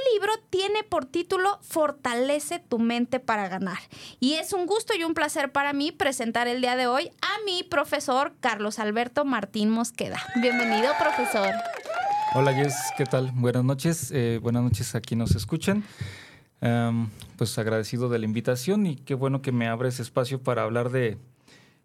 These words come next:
Speaker 2: de mi primer hijo literario, eh, Fortalece tu mente para ganar.
Speaker 1: Me gusta que digas que es el primer hijo literario. Eso me suena como a que pudiera venir más hijos. Ojalá.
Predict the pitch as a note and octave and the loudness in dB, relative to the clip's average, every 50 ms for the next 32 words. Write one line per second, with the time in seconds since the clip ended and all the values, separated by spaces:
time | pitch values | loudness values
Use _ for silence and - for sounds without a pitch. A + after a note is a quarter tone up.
0 | _ _ - - - A#2+ A2+ A2+ A#2 A2 A2 - - A#2 A2+ A#2 A#2+ B2 B2+ C3 | _ _ -10 -4 0 0 2 2 0 0 -2 -4 -2 -2 0 2 2 2 0 0
1 | B2+ B2+ - C3+ A#2+ A#2 A2+ - A#2 A2+ A#2+ B2+ C3+ C#3+ D3 B2+ - - - - | -2 -2 -2 0 0 0 0 0 0 2 2 0 -2 -4 -6 -8 -10 -14 -16 -16
2 | - - - - _ _ _ _ _ _ _ - A2+ A#2 A2+ A2+ A2 G#2+ G#2+ G#2 | -16 -16 -20 -20 _ _ _ _ _ _ _ 0 2 2 2 2 2 0 -2 -4
3 | - - A#2 A2+ - A#2 A#2+ A#2 A#2 A#2+ B2 A#2+ A#2 A#2 A#2 A2+ - - - G#2 | -4 -4 -2 -2 0 0 0 0 0 -2 -2 -2 0 0 0 -2 -4 -4 -6 -6
4 | G#2+ G#2 A2 A2 G#2+ G#2 G2+ - - - - _ _ _ - C4+ C#4+ D#4 D#4 D4+ | -6 -6 -6 -8 -8 -8 -10 -12 -14 -18 -20 _ _ _ 2 2 2 2 2 0
5 | F#4 F#4+ - B4+ B4+ A4 E4+ D4 C#4+ C4+ D#4+ F#4+ G#4 - - - C4+ B3+ B3+ B3+ | -2 0 0 -2 -2 0 0 0 0 0 -2 -2 -4 -6 -4 -2 0 0 0 0
6 | F4 D4 B3 - B3 A#3+ A3+ A3 A3 A3 A3 B3 B3+ - C4+ A#3+ A#3+ C4+ C4 D#4 | 0 -2 -4 -2 -4 -2 -2 -2 -2 -2 -2 -2 -2 0 0 0 0 -2 -2 -2
7 | D#4 G4 G#4+ G4 D#4 B3+ A#3+ B3 E4 F#4+ D4 C4 C#4 - B3+ A#3+ B3 D#4+ G#4 F#4+ | -2 -2 -2 0 0 0 0 0 0 -2 -2 -2 -2 -2 -2 0 0 -2 -2 0
8 | D#4 B3 A3 A3+ - - A#3+ A3 G3+ G3+ A#3+ C4 C4 B3+ C4+ C#4 C4 C#4 F4 G4 | 0 0 0 0 0 2 0 0 0 0 -2 0 0 0 0 0 0 0 2 2
9 | F#4+ D#4+ D4 C4 B3 A#3+ A#3 A3+ A3+ A#3 G#3+ A3+ B3+ A#3 A3 B3 C#4+ - F4+ D#4+ | 2 2 2 2 2 2 2 2 2 0 2 2 0 2 2 0 0 0 0 0
10 | C#4 C#4 - - G#4 A4 - - F4+ C4+ A3 A#3+ - - B3+ - _ - - A#3 | 0 0 0 0 -2 -2 0 2 2 2 2 0 -4 -8 -14 -16 _ -4 -2 0
11 | A#3+ G#3+ G#3 C4 | 0 0 0 0